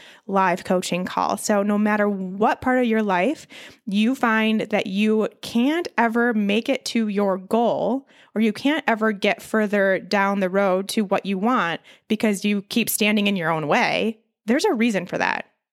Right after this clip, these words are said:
There is a very distinct reason for that that you do not know right now. It is not in your frame of reference right now, but we're gonna bring it up, bring it to light, make you understand, make you realize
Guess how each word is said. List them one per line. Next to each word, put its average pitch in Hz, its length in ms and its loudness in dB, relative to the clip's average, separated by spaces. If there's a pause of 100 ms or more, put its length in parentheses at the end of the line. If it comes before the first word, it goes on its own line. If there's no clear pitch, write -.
(140)
There 208 140 2
is - 240 0
a 190 100 0
very 208 480 0
distinct 220 840 -2 (400)
reason 220 480 2
for 277 100 0
that 214 220 0
that 190 120 0
you 185 360 0
do 240 160 2
not 208 240 2
know 180 460 0
right 185 180 -2
now. 143 300 -2
It 175 100 0
is 196 160 -2
not 196 540 0
in 208 180 0
your 202 360 0
frame 202 280 0
of 185 140 -4
reference 262 600 0 (360)
right 170 140 2
now, 214 140 2
but 160 140 0
we're 202 160 -2
gonna 220 180 0
bring 208 200 0
it 190 80 0
up, 220 260 0 (720)
bring 220 220 0
it 269 100 0
to 285 80 -2
light, 220 320 0
make 214 360 -2
you 247 100 2
understand, 220 420 0
make 202 200 -2
you 233 120 2
realize 202 460 0